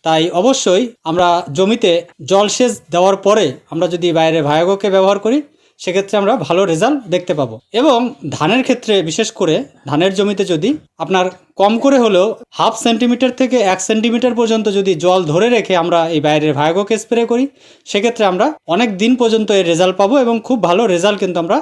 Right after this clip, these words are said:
পেয়ে থাকবো। এবার সব শেষে আসবো, এই যে বাইরের ভায়াগো, এর দাম কত? এর দাম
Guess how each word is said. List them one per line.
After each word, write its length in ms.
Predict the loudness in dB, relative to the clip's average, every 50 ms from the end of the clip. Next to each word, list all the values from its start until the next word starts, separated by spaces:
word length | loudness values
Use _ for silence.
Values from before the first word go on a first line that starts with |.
| -4 -10 _ _
পেয়ে 160 | -2 -2 0 0
থাকবো। 200 | 0 -2 -2 -6 -14 _ _ -2
এবার 160 | 0 0 0 0 0
সব 140 | 0 0 0 0 0
শেষে 180 | 2 2 4
আসবো, 280 | 2 2 2 2 0 0 0 -2 -6 -14 _ _ -2 0
এই 60 | 2 2
যে 60 | 2 2
বাইরের 320 | 2 2 2 2 2 0 0
ভায়াগো, 340 | 0 0 2 2 2 0 0 0 0
এর 80 | 0 0 0 0
দাম 120 | 0 0 -2 -2
কত? 140 | -2 -4 -4 -6 -16 -8 _ 0 2
এর 100 | 2 2 4
দাম 200 | 2 2 2